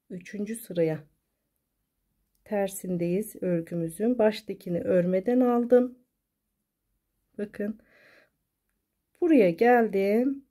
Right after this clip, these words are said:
Bunu yine bu şekilde örüyorum. Şimdi burada üç tane ilmeğimiz var. Üçünü birden düz ördüm. Bıraktım. Bu şekilde.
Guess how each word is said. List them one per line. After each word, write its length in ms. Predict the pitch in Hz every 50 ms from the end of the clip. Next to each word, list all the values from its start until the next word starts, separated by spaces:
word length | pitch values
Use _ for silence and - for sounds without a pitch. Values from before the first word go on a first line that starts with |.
| _ _ _ -
Bunu 280 | 277 269 226 202 196 196 -
yine 280 | 262 240 214 214 214
bu 80 | 240 254
şekilde 880 | - - 226 208 202 - - 196 185 185 180 196 214 226 233 240 233 - _ _ _ _
örüyorum. 500 | 240 262 190 180 160 160 160 165 - 175 - _ _ _ _ _ _ _ _ _ _
Şimdi 300 | - - 294 262 233 233
burada 520 | 311 359 381 302 - 208 196 208 247 269 - - _ _ _ _
üç 340 | - 254 285 302 285 - -
tane 320 | - 226 208 202 220 247 247
ilmeğimiz 840 | 247 220 190 180 185 185 185 180 175 170 170 165 165 165 - 165
var. 380 | 170 185 202 226 262 277 277 - _ _ _ _
Üçünü 520 | 294 277 285 277 277 - 196 185 170 165 180
birden 680 | 233 247 233 214 190 190 190 190 196 202 214 233 233 - _ _ _ _ - 170
düz 480 | 170 185 185 190 208 214 - - - - _ _ _
ördüm. 460 | - 185 170 160 - - - - - - _ _ _ _ _ _ _ _ _ _ _ _ _ _ _ _ _ _ _ _ _ -
Bıraktım. 500 | - - - - - _ _ _ _ _ _ _ _ _ _ _ _ _ _ _ _ _ _ _ _ _ _ _ _ _ _ _ _ _ _ _ _ _
Bu 80 | - 185
şekilde. 580 | - - - - - - - 190 - - 170